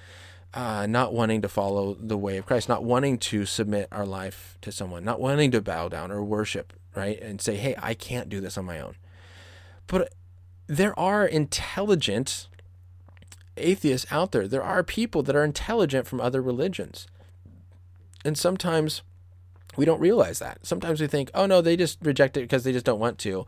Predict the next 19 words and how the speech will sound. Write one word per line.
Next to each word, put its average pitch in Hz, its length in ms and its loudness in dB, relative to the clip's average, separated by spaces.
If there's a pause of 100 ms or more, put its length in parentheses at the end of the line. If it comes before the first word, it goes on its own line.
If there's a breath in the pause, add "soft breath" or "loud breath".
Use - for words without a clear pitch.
(360 loud breath)
um, 113 260 2
and 123 140 4
we're 151 100 8
the 139 120 4
smart 117 240 2
people." 92 340 -10 (720 loud breath)
And 139 260 6
so 135 460 10 (1200 loud breath)
<sighs> - 340 2
I've 175 100 2
kind 214 140 8
of 185 80 10
jumped 175 280 8
around 151 280 8
a 135 40 10
lot 131 300 6
tonight 123 520 4
and 117 120 -4
just 120 200 0